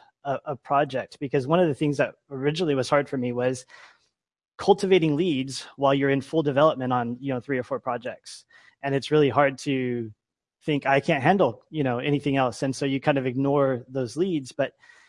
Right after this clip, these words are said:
you, you know, there's a maintenance that ha-, you have to continue that, because those aren't gonna start <laughs> until these ones are done. And if you don't do that, then,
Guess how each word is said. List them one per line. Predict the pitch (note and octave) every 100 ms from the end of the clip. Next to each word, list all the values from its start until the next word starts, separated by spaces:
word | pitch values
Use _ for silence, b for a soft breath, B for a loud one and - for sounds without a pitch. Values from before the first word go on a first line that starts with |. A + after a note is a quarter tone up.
| b
you, | C#3+ D#3 _ D3+
you | C#3
know, | C3
there's | C#3 C3+
a | C3
maintenance | D3+ D#3 B2+ -
that | C3+ A#2 -
ha-, | C#3
you | D3 C#3+
have | B2+
to | B2
continue | C3+ A#2+ F3 E3+ D3
that, | D3 D#3+ C#3 -
because | C3 C#3+ B2+
those | D#3 D3+
aren't | C#3
gonna | C3+ B2
start | - G3 F#3+ C#3+ _ _ _ _ _
<laughs> | C#3+ - - F3+ - - -
until | D3 D3+
these | D#3 C#3
ones | C3+
are | C#3+
done. | C#3 C#3+ C#3+
And | C3
if | A#2+
you |
don't | D3 F#3+
do | D3+
that, | C#3+ C#3 C#3+
then, | C3+